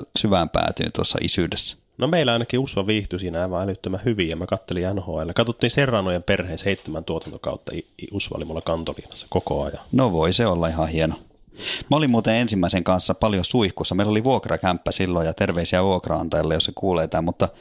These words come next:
Speaker 2: Niin
Speaker 1: mä
Speaker 2: vaki-, oli toi säännöllinen vesilasku sama?
Speaker 1: Joo, säännöllinen, säännöllinen vesilasku. Mä olin tuntikaupalla, päiväkausia olin suihkussa sen kanssa ja jotenkin siinä niinku istuskelin ja se oli tossa sylissä. Vesi on hieno elementti, jos et tie-
Speaker 2: Liittyy tuohon kestovaippailuun ja tuohon, että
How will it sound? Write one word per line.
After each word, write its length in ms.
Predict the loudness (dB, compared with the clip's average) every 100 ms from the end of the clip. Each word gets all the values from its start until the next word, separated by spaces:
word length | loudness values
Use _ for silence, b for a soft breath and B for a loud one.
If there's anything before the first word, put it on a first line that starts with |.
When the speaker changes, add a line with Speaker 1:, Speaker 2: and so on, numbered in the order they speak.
| B B
Speaker 2:
Niin 140 | -8 0
Speaker 1:
mä 80 | 0
Speaker 2:
vaki-, 280 | 0 -2 0
oli 160 | 0
toi 280 | 2 0 0
säännöllinen 600 | 0 0 0 -2 -4 -6
vesilasku 460 | -2 -2 -2 -4 -2
sama? 120 | 0
Speaker 1:
Joo, 220 | 2 2
säännöllinen, 520 | 2 2 2 2 0 0
säännöllinen 480 | 2 2 2 2 2
vesilasku. 480 | 2 2 0 0 2
Mä 100 | 2
olin 180 | 2 -2 _ -10 0
tuntikaupalla, 840 | 2 2 2 2 2 2 0 0 -4 -12 _
päiväkausia 720 | 2 4 2 4 2 2 2 2
olin 160 | 0
suihkussa 580 | 2 2 2 -2 -2 0
sen 180 | -2 -2
kanssa 340 | -2 0 -2
ja 100 | -2 -6 -2
jotenkin 400 | 0 2 0 0
siinä 240 | 0 -2
niinku 180 | -2 0
istuskelin 600 | 0 0 -4 -6 -4 -4
ja 80 | -6 -8 -20 -4
se 120 | 0
oli 100 | 2
tossa 220 | 2 0
sylissä. 480 | 0 2 0 0 -4 -10 _
Vesi 260 | 0 2 2
on 80 | 2
hieno 240 | 2 4
elementti, 540 | 4 2 0 -4 -4 -2
jos 160 | 0
et 60 | 0
tie- 60 |
Speaker 2:
Liittyy 400 | 2 0 0 -2
tuohon 260 | -2 -4 -2
kestovaippailuun 800 | -2 -2 0 0 0 -2 -2 -2
ja 80 | -4
tuohon, 320 | -4 -4 -6
että 220 | -8 -8